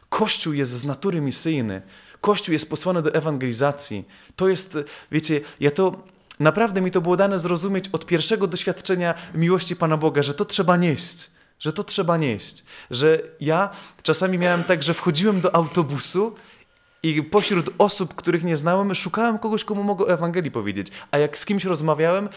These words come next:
to czekałem na moment, kiedy będę mógł powiedzieć o tym, że Bóg go kocha, albo jak ja tej miłości doświadczam. Dlaczego? Dlatego, że to jest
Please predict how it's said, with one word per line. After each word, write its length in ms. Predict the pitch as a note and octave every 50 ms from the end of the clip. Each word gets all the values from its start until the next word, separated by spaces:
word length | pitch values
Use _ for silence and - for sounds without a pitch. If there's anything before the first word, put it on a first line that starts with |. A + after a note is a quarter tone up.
| - -
to 100 | - -
czekałem 420 | - E3+ - G3+ G3 F#3 E3+ E3
na 80 | D#3+ D#3
moment, 320 | F3 G3 G3+ G3 - -
kiedy 200 | - F3+ D3+ E3
będę 220 | D#3+ F#3 F3 E3+
mógł 140 | F3 D#3+ -
powiedzieć 300 | - E3 D#3+ D#3 D#3 -
o 100 | - F3
tym, 160 | - F3+ E3
że 120 | A#2+ C#3+ C#3+
Bóg 280 | C#3 E3 G#3+ F3 D3+
go 120 | C#3 C#3 C#3
kocha, 320 | - E3+ D3+ - A2 F#2+ - - - - -
albo 260 | C#3 C#3 C3+ B2+ C#3+
jak 180 | C#3+ C#3 C#3+
ja 100 | G3 F#3
tej 180 | F3+ F3 E3 D3
miłości 360 | C#3+ C3+ D3 D3 C#3+ - C3
doświadczam. 580 | A#2+ A2+ - - A#2+ G#2+ - - - G2+ F#2+ F#2+ - - - - -
Dlaczego? 500 | C3 D3+ D3+ - F#3+ E3 C#3+ A#2+ A#2 A2 - - - -
Dlatego, 360 | - C3+ C#3+ - F#3+ F3+ E3+ F3
że 120 | D#3+ F3+
to 140 | - - G#3
jest 340 | G#3 G3 - - - -